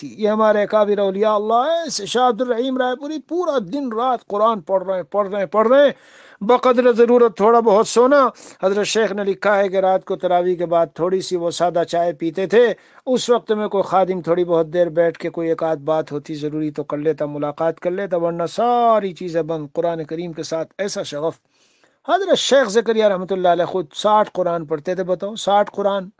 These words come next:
<laughs> ये नासमझ नहीं थे, ये नादान नहीं थे, ये दुनिया की हकीकत को समझ गए थे। दुनिया मुसाफिर खाना है, चालू है, चालू, चालू। <laughs> ट्रांजिट रूम, ट्रांजिट रूम।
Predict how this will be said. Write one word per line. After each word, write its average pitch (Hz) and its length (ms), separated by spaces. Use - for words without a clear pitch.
<laughs> 190 100
ये 156 140
नासमझ 208 480
नहीं 220 340
थे, 269 200
ये 180 180
नादान 175 440
नहीं 233 300
थे, 254 180
ये 180 200
दुनिया 185 340
की 190 160
हकीकत 196 460
को 254 120
समझ 202 300
गए 170 260
थे। 156 160
दुनिया 214 360
मुसाफिर 190 500
खाना 165 320
है, 156 220
चालू 254 420
है, 233 140
चालू, 190 400
चालू। 160 340
<laughs> 220 280
ट्रांजिट 180 560
रूम, 175 300
ट्रांजिट 165 560
रूम। 147 200